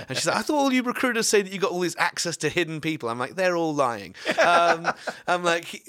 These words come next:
"We're in the data age. <laughs> You can find anyone. It's whether you can engage them and attract them and get them over to you." I said, "So we'll go exclusive passive candidate headhunting.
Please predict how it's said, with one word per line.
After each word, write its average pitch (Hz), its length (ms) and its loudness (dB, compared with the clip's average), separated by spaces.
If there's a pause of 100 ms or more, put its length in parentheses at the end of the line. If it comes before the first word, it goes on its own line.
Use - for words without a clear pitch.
(120)
"We're 202 260 4
in 175 80 0
the 156 80 0
data 147 420 2
age. 127 520 -2
<laughs> - 100 -4
You 190 240 2
can 190 160 -2
find 160 340 0
anyone. 143 380 0
It's 123 140 -6
whether 131 160 -2
you 117 80 -6
can 113 120 -8
engage 143 460 -2
them 123 320 -4
and 113 140 -6
attract 120 400 -4
them 117 200 -6
and 113 120 -8
get 107 160 -6
them 113 100 -8
over 117 220 -2
to 110 80 -12
you." 98 60 -14 (260)
I 123 60 -8
said, 127 120 -4
"So 123 80 -8
we'll 165 160 2
go 156 140 2
exclusive 151 500 -4
passive 170 320 -6
candidate 143 400 -4
headhunting. 117 360 -4